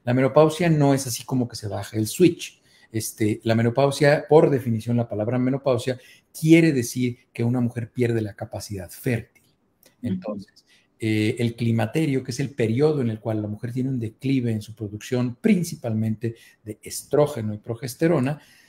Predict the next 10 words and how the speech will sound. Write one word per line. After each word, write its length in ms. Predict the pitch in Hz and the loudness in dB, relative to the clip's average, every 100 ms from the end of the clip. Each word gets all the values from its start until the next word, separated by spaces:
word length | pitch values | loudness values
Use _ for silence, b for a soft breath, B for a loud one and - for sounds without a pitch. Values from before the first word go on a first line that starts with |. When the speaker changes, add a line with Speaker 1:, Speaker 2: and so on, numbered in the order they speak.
| b | b
Speaker 1:
se 180 | - 131 | -4 -2
puede 300 | - 160 180 | 4 4 4
medir 440 | 160 131 127 113 | 2 2 2 0
con 160 | 123 117 | -2 -2
una 160 | 127 | 0
hormona 420 | 120 117 113 117 120 | -2 -2 0 -2 -4
que 100 | 110 | -10
se 160 | 110 | -8
llama, 520 | 107 113 117 117 - - | -4 -2 0 -2 -4 -6
em, 580 | 131 135 135 139 143 | -4 -2 -2 -2 -6